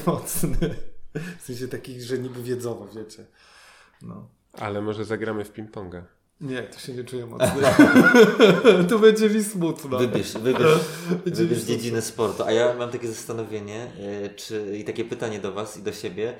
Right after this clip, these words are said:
Speaker 3: Czy konkurowaliście kiedyś ze swoim ojcem o coś? E, i, bo
Speaker 1: Tak.
Speaker 3: No?
Speaker 1: Tak.
Speaker 3: Chcesz powiedzieć?
Speaker 1: Konkurowałem o przestrzeń w domu.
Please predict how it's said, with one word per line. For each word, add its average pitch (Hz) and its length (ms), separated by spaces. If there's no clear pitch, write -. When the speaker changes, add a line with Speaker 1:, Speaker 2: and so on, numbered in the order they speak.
Speaker 3:
Czy - 100
konkurowaliście 110 640
kiedyś 110 200
ze 107 60
swoim 113 300
ojcem 95 360
o 82 60
coś? - 360
E, 87 720
i, 92 200
bo 104 440
Speaker 1:
Tak. 131 360
Speaker 3:
No? 110 300
Speaker 1:
Tak. 123 220
Speaker 3:
Chcesz - 100
powiedzieć? 113 300
Speaker 1:
Konkurowałem 139 920
o 139 540
przestrzeń 160 380
w 156 60
domu. 127 460